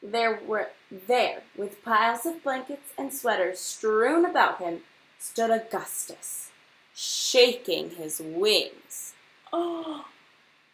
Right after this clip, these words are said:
look at how big he's gotten. Huge.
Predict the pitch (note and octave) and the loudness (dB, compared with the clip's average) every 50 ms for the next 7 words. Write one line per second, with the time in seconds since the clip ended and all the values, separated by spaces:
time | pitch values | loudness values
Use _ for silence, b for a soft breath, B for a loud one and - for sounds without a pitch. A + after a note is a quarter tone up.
0 | _ _ - A4+ A4+ A4+ A4 A4 A4 A4 G#4+ - - A4 A4+ G#4+ G#4+ - G#4 G4+ | _ _ 2 4 4 4 4 4 6 6 4 6 4 4 4 4 8 8 8 6
1 | - - G#4 G#4 F#4+ F#4+ B3+ A3 G#3 F3+ E3+ E3+ - - - _ _ _ _ _ | 6 4 6 8 8 8 6 4 2 0 -2 -4 -8 -12 -18 _ _ _ _ _
2 | _ _ _ _ _ _ _ _ _ - - - A#4 A#4+ B4+ B4+ B4+ B4+ A4+ F#4+ | _ _ _ _ _ _ _ _ _ -20 2 8 10 10 10 10 10 10 8 8
3 | B3 G#3+ - - - - | 6 4 0 -2 -2 -4